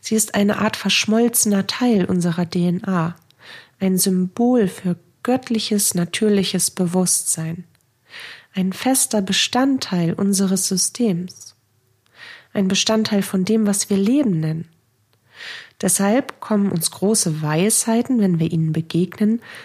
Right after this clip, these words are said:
oft auch so vertraut vor. Wir können die Worte, die wir da lesen, die Gedanken, die wir durch andere empfangen, die Erfahrungsberichte, Handlungen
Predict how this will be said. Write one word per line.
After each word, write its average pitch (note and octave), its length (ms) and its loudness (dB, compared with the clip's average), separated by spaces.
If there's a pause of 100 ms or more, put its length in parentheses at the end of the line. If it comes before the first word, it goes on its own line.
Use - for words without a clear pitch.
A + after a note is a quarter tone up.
(280)
oft - 280 -6
auch G#3+ 180 2
so - 140 2
vertraut C4+ 680 0
vor. D#3 460 -6 (1300)
Wir F#3+ 140 0
können B3 340 2
die E3+ 200 0
Worte, F#3+ 420 2
die G3 160 -2
wir E3+ 100 2
da D#3+ 140 0
lesen, A#3 680 2 (640)
die F#3 120 -2
Gedanken, G#3+ 800 0
die F#3 180 0
wir E3+ 80 4
durch D#3+ 260 -2
andere F#3 400 2
empfangen, A3 760 0 (520)
die F#3+ 80 0
Erfahrungsberichte, F#3+ 1600 0
Handlungen G3 760 0